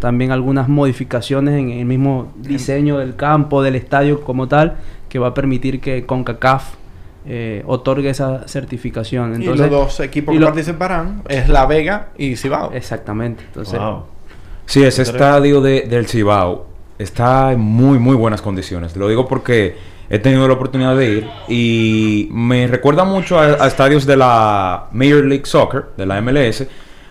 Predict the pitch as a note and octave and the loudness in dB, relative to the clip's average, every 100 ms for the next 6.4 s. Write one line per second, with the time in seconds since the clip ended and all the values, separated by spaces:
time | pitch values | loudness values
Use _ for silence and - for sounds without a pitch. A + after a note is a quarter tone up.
0 | - A#2 A2 A#2 A2+ A2+ B2+ C3 B2+ B2+ | -2 -2 2 2 4 4 4 2 -2 -4
1 | B2 B2 A#2+ A#2 A#2 A2 - G2+ - A2 | -2 0 2 2 -2 -4 -6 -6 0 -2
2 | - B2 G#2 G#2 G#2 F#2+ A#2 G3+ - - | 0 -2 0 -2 -4 -4 -2 -2 -2 -8
3 | C#3 A#2 D#3 G#2+ A2 G#2+ G#2+ B2+ B2 B2 | -10 -10 -6 -2 0 2 0 2 2 2
4 | - - - - - - - - - - | -4 -12 -16 -16 -16 -16 -18 -16 -12 -12
5 | - A2+ A2+ D#3 C#3+ C#3 C3 G#2 G2 F#2+ | -4 -2 2 2 4 4 6 4 4 2
6 | F#2 F#2 F#2 | 0 -2 -4